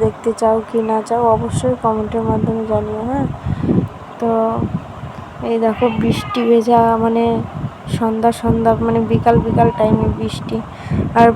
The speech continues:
পুজোর মার্কেট করতে গেছিলাম। তোমরা যদি দেখতে চাও কি কেনাকাটা করেছো অবশ্যই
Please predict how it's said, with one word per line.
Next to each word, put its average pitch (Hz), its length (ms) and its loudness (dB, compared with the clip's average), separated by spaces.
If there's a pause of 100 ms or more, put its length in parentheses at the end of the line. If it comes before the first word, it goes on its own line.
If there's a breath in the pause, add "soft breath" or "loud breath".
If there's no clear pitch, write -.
পুজোর 247 380 4
মার্কেট 254 320 4 (100)
করতে 247 280 2
গেছিলাম। 226 340 2 (140)
তোমরা 233 200 4 (100)
যদি 247 160 2 (160)
দেখতে 233 320 2
চাও 254 220 6
কি 254 100 -4 (100)
কেনাকাটা 233 480 2
করেছো 240 260 0 (120)
অবশ্যই 240 340 2